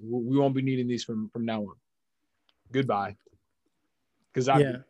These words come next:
Speaker 1: So we, we have these on deck to, to completely destroy and decimate other human beings. Because you use one of these, I even saw this thing on World Star. If you dr-, like, if,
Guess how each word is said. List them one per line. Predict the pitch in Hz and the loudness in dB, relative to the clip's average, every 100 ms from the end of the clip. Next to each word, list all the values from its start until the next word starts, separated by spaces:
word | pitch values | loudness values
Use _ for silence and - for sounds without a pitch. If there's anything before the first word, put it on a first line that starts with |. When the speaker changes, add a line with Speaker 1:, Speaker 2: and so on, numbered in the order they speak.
| _ _ _ _ _ _ _ _ _ - | _ _ _ _ _ _ _ _ _ -4
Speaker 1:
So | 160 | 2
we, | 180 185 | 2 2
we | 175 180 226 | -2 4 6
have | 226 214 | 6 4
these | 185 175 | 4 2
on | - 175 160 131 | 4 6 6 6
deck | 156 120 - - - | 4 4 -2 -10 4
to, | 165 123 - | 4 4 4
to | 170 | 6
completely | 180 156 190 165 | 6 2 0 0
destroy | 143 147 - 170 165 156 | 2 2 6 8 8 8
and | 143 131 | 4 6
decimate | 156 160 147 139 - | 6 6 4 2 2
other | 139 131 | 0 2
human | 139 131 | 0 0
beings. | 127 113 90 - _ _ _ _ _ _ _ _ _ _ _ - | 0 -2 -6 -18 _ _ _ _ _ _ _ _ _ _ _ 2
Because | 143 127 | 2 4
you | 139 | 4
use | 151 302 294 | 8 10 10
one | 208 | 8
of | 165 | 8
these, | 143 135 135 - | 6 6 4 4
I | 196 | 4
even | 190 170 | 4 2
saw | 170 165 | 2 4
this | 165 160 | 2 0
thing | 160 | 0
on | 156 | 2
World | 175 175 | 4 4
Star. | 143 110 - | 0 -2 -4
If | 120 | -6
you | 147 147 | -4 -6
dr-, | 113 117 | -8 -8
like, | 127 120 - _ _ _ _ - | -4 -4 -4 _ _ _ _ -2
if, | 143 135 | 2 2